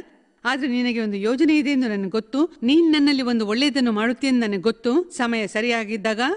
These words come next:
ನೀನ್ ನನ್ನ ಪರಿಸ್ಥಿತಿಗಳನ್ನು ಬದಲಾಯಿಸುತ್ತಿ." ನೀವು ಅದನ್ನು ಮಾಡಲು ತೊಡಗುವಂತೆ ಮಾಡಲೇ ಕೆಲವು ವಿಷಯಗಳನ್ನು ಜೋರಾಗಿ ಹೇಳೋದ್ರಿಂದ?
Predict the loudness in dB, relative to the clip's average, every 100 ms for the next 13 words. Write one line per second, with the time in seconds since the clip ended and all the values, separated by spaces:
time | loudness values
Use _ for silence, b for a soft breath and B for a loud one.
0 | -2 2 4 4 2 0 -4 -2 -2 0
1 | 0 -2 -4 -2 0 0 -2 -4 -2 -4
2 | -6 -12 -20 -20 -20 -18 -18 -20 -20 -20
3 | -20 -20 -20 -20 -18 -18 -18 -18 -20 -20
4 | -20 -18 -18 -20 -20 -20 -20 -20 -16 0
5 | 2 4 4 2 2 0 -2 -2 -2 0
6 | 0 2 0 0 -2 -4 -4 0 0 0
7 | -2 -2 -2 0 0 0 -2 -2 -2 -2
8 | -2